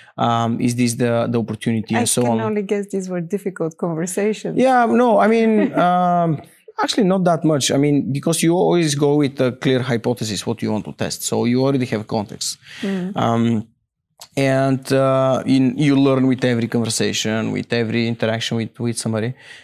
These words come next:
Speaker 1: Uh, that's, um, kind of a professional of what he does.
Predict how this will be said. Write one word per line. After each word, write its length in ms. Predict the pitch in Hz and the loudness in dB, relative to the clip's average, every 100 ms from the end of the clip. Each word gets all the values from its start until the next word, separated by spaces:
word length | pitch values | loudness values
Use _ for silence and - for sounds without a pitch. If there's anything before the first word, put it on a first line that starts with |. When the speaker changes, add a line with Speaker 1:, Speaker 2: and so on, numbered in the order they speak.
| _ | _
Speaker 1:
Uh, 200 | 113 117 | -2 -2
that's, 340 | 113 117 113 - | 0 0 0 0
um, 440 | 117 113 110 110 - - | 2 2 0 -2 -10 -16
kind 180 | - 113 | -4 -2
of 80 | 110 | -2
a 60 | 110 | -4
professional 640 | - 110 120 120 107 107 | -4 -2 -2 -2 -2 -4
of 140 | 104 - | -4 -6
what 120 | 107 | -6
he 100 | 101 | -4
does. 340 | 101 139 - | -4 -4 -8